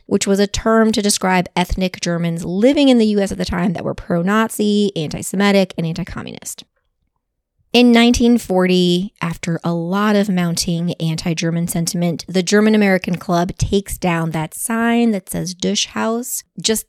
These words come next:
to be safe. So I don't know if an actual incident happened, but they took it down. They did not want anybody to misinterpret what it said, again, 'cause it's not in English.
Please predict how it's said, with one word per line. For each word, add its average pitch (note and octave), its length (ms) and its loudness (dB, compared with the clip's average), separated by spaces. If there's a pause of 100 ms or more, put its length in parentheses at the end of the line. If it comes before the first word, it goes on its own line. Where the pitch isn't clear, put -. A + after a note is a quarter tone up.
(140)
to - 80 2
be E3+ 100 -4
safe. - 420 -10
So E3+ 360 2
I F3 120 0
don't A3+ 180 4
know B3 80 4
if A#3 60 2
an A3+ 80 0
actual A#3 340 -4
incident A3+ 360 -2
happened, G#3 520 -2
but F3 120 -6
they E3 80 -6
took - 220 -8
it F#3 60 -14
down. - 240 -10
They F3 80 -6
did F#3+ 160 -2
not A3 240 2
want A3 180 2
anybody F#3+ 540 2 (300)
to F3+ 460 0
misinterpret F#3 840 -2
what G3+ 120 2
it G3 140 -2
said, F3+ 360 -4
again, E3+ 200 -10
'cause D#3+ 120 -10
it's D#3 120 -10
not E3+ 180 -10
in E3+ 80 -10
English. A3 540 2